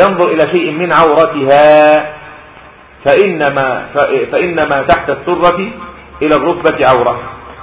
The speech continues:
والحديث حسنه الألباني رحمه الله تعالى. يبقى الأمة،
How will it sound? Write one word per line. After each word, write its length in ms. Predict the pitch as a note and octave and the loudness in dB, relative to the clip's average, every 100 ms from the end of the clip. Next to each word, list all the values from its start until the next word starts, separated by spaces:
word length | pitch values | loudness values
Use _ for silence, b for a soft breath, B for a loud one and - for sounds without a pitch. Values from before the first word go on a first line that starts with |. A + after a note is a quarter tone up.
| - - - - - - - | -20 -20 -20 -20 -20 -14 -4
والحديث 280 | C3 C3+ D3+ | -4 -2 -8
حسنه 340 | A#2+ - C#3 | -8 -6 -4
الألباني 400 | B2+ A2+ - D3+ | -4 -4 -6 -4
رحمه 320 | C3+ B2 A#2+ | -6 -6 -10
الله 260 | A2+ B2 - | -6 -4 -6
تعالى. 160 | - - - - - - - - - - - - - - - - | -12 -16 -20 -20 -20 -20 -20 -20 -20 -20 -20 -20 -20 -20 -20 -10
يبقى 220 | C3+ C#3 | -4 -2
الأمة، 360 | C#3 F3 F#3 | 0 0 0